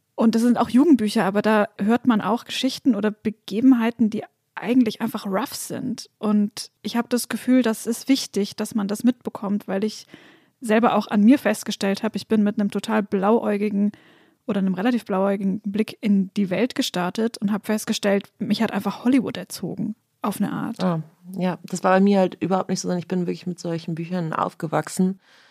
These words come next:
Speaker 2: Fernsehen durften wir eigentlich quasi nie, Kino gab's nicht, Internet halt lange auch noch nicht, deswegen war das irgendwie, ich fand aber auch mal so, so komische Bücher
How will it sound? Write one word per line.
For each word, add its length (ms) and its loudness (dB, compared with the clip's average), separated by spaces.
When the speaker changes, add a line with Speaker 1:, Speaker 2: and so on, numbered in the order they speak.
Speaker 2:
Fernsehen 380 2
durften 320 0
wir 120 0
eigentlich 280 -4
quasi 320 0
nie, 260 2
Kino 300 -4
gab's 320 -4
nicht, 240 -2
Internet 320 2
halt 140 0
lange 280 -2
auch 140 -2
noch 100 -2
nicht, 300 -2
deswegen 340 -2
war 100 -2
das 340 -10
irgendwie, 580 -4
ich 140 -10
fand 220 2
aber 100 0
auch 80 -4
mal 160 6
so, 220 4
so 160 -4
komische 460 2
Bücher 240 2